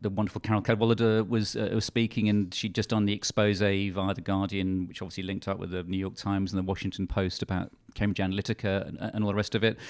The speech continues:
And then Chris Wiley was talking as well, 'cause obviously he was the one that had really, um, sort of was, was the sort of the turncoat at, um, uh, thank God, <laughs> you know, at,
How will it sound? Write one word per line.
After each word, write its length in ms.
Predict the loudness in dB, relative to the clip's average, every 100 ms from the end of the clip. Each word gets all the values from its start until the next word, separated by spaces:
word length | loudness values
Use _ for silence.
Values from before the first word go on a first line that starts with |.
| -14 0
And 140 | 6
then 140 | 6 6
Chris 300 | 2 0 2
Wiley 300 | 4 4 2
was 120 | 0
talking 680 | 0 0 0 0 0 0 -4 _ -10
as 100 | -2
well, 300 | 2 2 2
'cause 140 | 0
obviously 340 | -2 -2 -4
he 120 | -4 -4
was 160 | -6
the 60 | -6
one 200 | -4 -4
that 100 | -6
had 120 | -6
really, 420 | -4 -2 -2 -2
um, 220 | -2 -4 -6 -14 -16
sort 200 | -8 -6
of 40 |
was, 140 | -6 -6
was 140 | -6 -6
the 80 | -6
sort 160 | -8
of 80 | -8 -4
the 100 | -4
turncoat 800 | -2 2 4 4 0 -2 -4 -4
at, 380 | -2 -2 -4 -12 -6
um, 440 | -4 -2 -2 -2
uh, 240 | -2 -2 -4
thank 240 | -4 -8 -2
God, 280 | 0 2 4
<laughs> 20 |
you 80 | 4
know, 80 | 6
at, 480 | 4 4 2 2